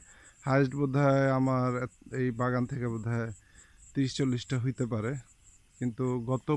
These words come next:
পরশু দিনের আগের দিন আমার টোটাল মানে এই মৌসুমের শুরু আজকে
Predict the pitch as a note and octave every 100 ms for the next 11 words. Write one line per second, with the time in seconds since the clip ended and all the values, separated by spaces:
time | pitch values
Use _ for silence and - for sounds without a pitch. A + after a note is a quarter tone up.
0 | C3 D#3 - D#3+ D#3 D#3+ D3 C#3 C#3+ C3
1 | F3 F3 _ _ - _ - C3+ C3+ -
2 | B2+ C#3 C3+ B2+ C3+ B2+ A#2+ A#2+ A#2+ D3
3 | D3 D3 C3+ D3+ D3+ D3+ - - - -
4 | - - - D#3+ D3+ B2 A#2 - C3